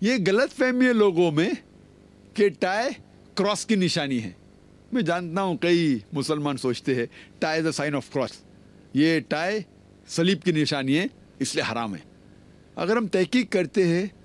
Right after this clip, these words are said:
according to Encyclopedia Britannica, उसमें लिखा हुआ है, ये टाई सबसे पहली बार पहना गया था in Bosnia, to keep the garments on the body। ये बोस्निया का एक cultural dress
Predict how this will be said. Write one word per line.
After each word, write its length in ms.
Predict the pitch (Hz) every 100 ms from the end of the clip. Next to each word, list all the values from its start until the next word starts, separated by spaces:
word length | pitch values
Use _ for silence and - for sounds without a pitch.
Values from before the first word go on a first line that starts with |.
| - 139
according 520 | - 185 196 226 202
to 140 | - 196 -
Encyclopedia 720 | 151 127 165 165 165 156 165
Britannica, 540 | 131 147 139 110 131 - - -
उसमें 300 | 190 - 277
लिखा 240 | 240 - 180
हुआ 240 | 165 165
है, 100 | 202 - - 170
ये 140 | 220 -
टाई 260 | 190 214 247
सबसे 440 | 208 170 - 262 247 -
पहली 360 | 170 190 214 220
बार 260 | 196 202 -
पहना 380 | 185 170 196 170
गया 300 | 160 175 170
था 320 | - 165 214 - - -
in 220 | 247 214
Bosnia, 540 | 165 180 - 226 185 107 - - - - - - - - 50 - - - 50 - - - - - - - -
to 80 | 190
keep 280 | 254 277
the 100 | 226 170
garments 520 | 156 170 185 135 - - - - - - - - - - -
on 120 | 143
the 100 | 135
body। 260 | 120 113 90 - - - - - -
ये 60 | 185
बोस्निया 480 | 147 160 - 208 226
का 120 | 220
एक 120 | 202
cultural 500 | 170 151 - 196 202
dress 280 | 135 160